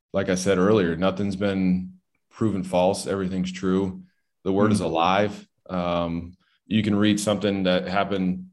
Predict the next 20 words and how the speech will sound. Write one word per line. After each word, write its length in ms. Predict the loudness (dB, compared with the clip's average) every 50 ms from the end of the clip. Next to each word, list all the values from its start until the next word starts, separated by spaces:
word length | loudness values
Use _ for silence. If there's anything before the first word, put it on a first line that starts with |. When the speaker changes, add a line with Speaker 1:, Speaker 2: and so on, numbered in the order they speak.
| _ _ _ _
Speaker 1:
twenty-five 500 | -10 -8 -6 -6 -4 0 0 0 0 2
hundred 260 | 0 0 0 0 0
years 260 | 0 0 0 0 -2
ago 520 | -2 -2 -2 0 0 -2 -2 -4 -8 -12 -18 _ _ _ _ _ _ _ -6
and 200 | -4 -2 -2 -2
the 80 | -2
same 840 | -2 -2 0 0 2 2 2 2 0 0 0 -2 -2 -4 -6 -8 -14 -18 _ _ _ _ _ _ _
struggle, 840 | -8 -8 -6 0 2 4 4 4 4 4 2 2 0 -2 -6 -12 -16 -20 _ _ _ _ _ _ _ _ _
you 100 | -2 -2
know, 100 | 0 0
that 100 | 0 0
you 120 | 0 0
look 140 | 0 0 0
at 60 | 0
the 140 | -2 0 0
Israelites 460 | 0 -2 0 0 0 2 0 0 0
wandering 460 | -2 -2 -2 0 -2 -2 -4 -4 -4
in 80 | -4 -4
the 80 | -4 -2
desert 500 | 0 0 0 0 -2 -6 -8 -8 -12